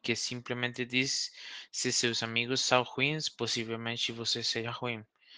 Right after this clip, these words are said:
Ou se vo-, se seus amigos são pessoas excepcionais, possivelmente você também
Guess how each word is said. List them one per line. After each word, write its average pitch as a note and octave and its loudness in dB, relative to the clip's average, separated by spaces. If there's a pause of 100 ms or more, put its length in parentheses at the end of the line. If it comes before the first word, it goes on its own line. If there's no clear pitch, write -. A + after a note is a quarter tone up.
(320)
Ou A#2+ 6
se B2 6
vo-, A#2 -2
se - 4
seus - 4
amigos A#2 2
são A#2+ 8
pessoas - 0
excepcionais, A#2 2 (500)
possivelmente A#2 2
você A#2+ 0
também B2+ 0